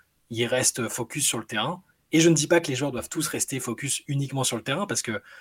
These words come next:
on a assez critiqué le côté, euh, shut up and dribble, euh, sur, euh, Kevin Durant et LeBron James à l'époque, euh, de la part des Républicains pour, euh, pour demander aux joueurs de ne pas s'impliquer dans des choses. Moi, je, j'ai aucun problème avec ça, bien, bien entendu. Mais là, je pense qu'on est sur un moment où Kyrie, euh,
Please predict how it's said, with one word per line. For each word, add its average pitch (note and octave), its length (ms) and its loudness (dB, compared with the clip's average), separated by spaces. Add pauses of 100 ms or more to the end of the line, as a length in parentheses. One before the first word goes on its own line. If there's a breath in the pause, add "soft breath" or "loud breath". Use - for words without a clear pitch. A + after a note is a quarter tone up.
(180 loud breath)
on A#2 80 2
a C3 80 2
assez C#3 180 8
critiqué E3 440 6
le D#3+ 60 10
côté, C#3+ 320 2
euh, B2 160 4
shut C3+ 240 6
up C#3 160 0
and B2+ 40 0
dribble, B2+ 260 0
euh, A#2+ 320 -2
sur, G#2+ 240 -4
euh, G#2 160 -2
Kevin A2+ 260 -4
Durant A#2+ 300 -2
et A#2 60 -6
LeBron A2 300 -2
James B2 200 0
à A2+ 60 -4
l'époque, A#2 340 -6
euh, F#2+ 140 0 (420 soft breath)
de - 60 -10
la G#2 100 0
part A2+ 160 0
des A2 80 -6
Républicains A2 560 2
pour, D3 320 6
euh, G#2 140 0 (340 soft breath)
pour A#2 140 -6
demander B2 240 2
aux C3 40 2
joueurs D3 140 6
de C3 80 2
ne A#2 60 4
pas B2 100 0
s'impliquer A#2+ 440 0
dans A#2+ 100 0
des B2 100 2
choses. C#3+ 220 6
Moi, A#2+ 120 2
je, A2 140 -4
j'ai G#2 160 -6
aucun D3 280 0
problème B2 280 0
avec A#2 160 -2
ça, D#3 200 4
bien, B2+ 180 -4 (260)
bien A#2 300 -6
entendu. C3+ 380 -4 (600 loud breath)
Mais F3 320 10
là, E3+ 200 8
je E3+ 120 10
pense E3+ 300 6
qu'on D#3+ 160 4
est D#3 80 4
sur D3 180 2
un C#3+ 60 4
moment D#3 180 6
où E3 80 6
Kyrie, D#3 420 6
euh, A#2 280 0